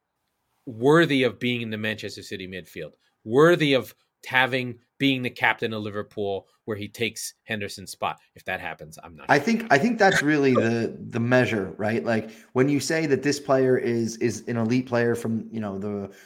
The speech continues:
Speaker 2: whether it be, you don't look at it in the context of the Premier League ever in England. You go, "He's one of the best in Europe. He's one of the best
Speaker 1: Right.
Speaker 2: in the world."
Speaker 1: But we don't
Speaker 2: And
Speaker 1: do it for the Premier League, and we probably
Speaker 2: but
Speaker 1: should.
Speaker 2: But you should. But the measure is, does this guy walk into the City lineup? Does this guy walk into the Liverpool lineup?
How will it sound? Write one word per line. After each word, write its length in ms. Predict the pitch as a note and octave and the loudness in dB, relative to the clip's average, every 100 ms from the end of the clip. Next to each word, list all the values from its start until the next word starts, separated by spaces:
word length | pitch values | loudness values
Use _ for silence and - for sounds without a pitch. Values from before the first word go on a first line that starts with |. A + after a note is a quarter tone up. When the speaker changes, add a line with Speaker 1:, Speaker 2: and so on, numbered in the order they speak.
| _ | _
Speaker 2:
whether 240 | F3+ F#3+ | 4 6
it 100 | E3 | 4
be, 380 | C3+ C3+ - - | 4 2 2 -6
you 120 | - D#3 | -2 4
don't 180 | G#3+ | 4
look 240 | D3+ D#3 D#3 | 6 2 4
at 80 | B2 | 4
it 140 | A#2 | 4
in 120 | B2+ | 2
the 80 | A#2 | -2
context 420 | A2+ A#2+ A2 G#2 | 4 4 4 0
of 60 | G#2+ | -2
the 80 | G#2+ | -4
Premier 320 | G#2+ A#2 C3+ | -2 2 2
League 260 | G#2+ G2 - | 2 -2 2
ever 320 | A#2+ G#2+ G2 | 2 2 -4
in 180 | - G2+ | -6 -8
England. 340 | G2+ F#2+ F#2+ | -8 -8 -6
You 120 | G2+ | -4
go, 300 | A2 A#2 A#2 - - | 0 0 -2 -8 -20
"He's 240 | - E3 C3+ | -6 -4 0
one 140 | C#3+ | 2
of 40 | B2 | 2
the 60 | |
best 240 | A2+ A2+ G#2+ | 0 -2 -2
in 80 | |
Europe. 340 | A2+ B2+ - - _ | 2 2 0 -10 _
He's 200 | - C#3 | -6 -2
one 100 | B2+ | 0
of 60 | A#2+ | 0
the 60 | A2 | 0
best 160 | G2+ | -2
Speaker 1:
Right. 60 | - | -4
Speaker 2:
in 40 | |
the 60 | G2 | -2
world." 380 | A2+ B2 F#2+ - - | 2 2 0 -2 4
Speaker 1:
But 100 | D3+ | 8
we 80 | E3 | 10
don't 140 | G#3 | 10
Speaker 2:
And 100 | G#3+ | 8
Speaker 1:
do 80 | E3+ | 4
it 80 | D#3 | 4
for 100 | C#3+ | 0
the 80 | B2+ | 0
Premier 280 | C3 B2 | -2 -2
League, 120 | G#2+ G2+ | -2 -4
and 60 | |
we 60 | B2+ | -4
probably 200 | E3 C#3+ | 0 0
Speaker 2:
but 60 | |
Speaker 1:
should. 220 | D#3+ D#3 - _ | 0 -2 -4 _
Speaker 2:
But 120 | - F#3 | 0 0
you 80 | |
should. 340 | - - C4+ B2 | 0 0 -2 0
But 160 | C#3+ | 2
the 80 | C#3+ | 2
measure 440 | C3 F3 G#3+ C#3 B2+ | 4 2 6 6 6
is, 500 | B2 A#2+ A2+ - - | 4 2 0 -4 -8
does 260 | - D3 D3+ | 2 2 4
this 160 | E3 - | 0 2
guy 320 | B2 A#2 A#2+ | 2 2 0
walk 380 | A2 B2 A#2+ B2+ | 2 2 2 2
into 200 | A2+ A2+ | 0 0
the 100 | A2 | -2
City 420 | - A2+ A2 - - | 0 0 0 -2 -6
lineup? 400 | G#2 G2+ F#2+ - | -6 -6 -6 -2
Does 180 | C#3+ | -2
this 140 | D3+ C3+ | -2 2
guy 160 | C#3+ | 4
walk 280 | C3 A#2+ A#2 | 4 2 0
into 200 | A#2+ A2+ | -2 -2
the 60 | A2+ | 0
Liverpool 460 | B2 F3 C#3+ B2 | 2 2 2 0
lineup? 300 | G#2+ F#2+ F#2 | 0 -4 -6